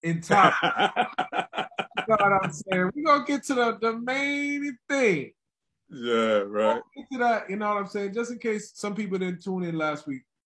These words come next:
Speaker 1: let 'em know, like, um, your name, where you're from, where they can follow you at real quick.
Speaker 2: Okay. Uh, my name is Craig Scott. Uh, I'm originally from Baltimore, Maryland,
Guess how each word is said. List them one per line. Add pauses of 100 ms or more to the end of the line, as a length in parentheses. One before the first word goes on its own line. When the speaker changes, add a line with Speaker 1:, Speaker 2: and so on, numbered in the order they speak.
(160)
Speaker 1:
let
'em
know,
like,
um, (1200)
your
name,
where
you're
from,
where
they
can
follow
you
at
real
quick. (840)
Speaker 2:
Okay. (300)
Uh,
my
name
is
Craig
Scott. (340)
Uh, (120)
I'm
originally
from
Baltimore,
Maryland,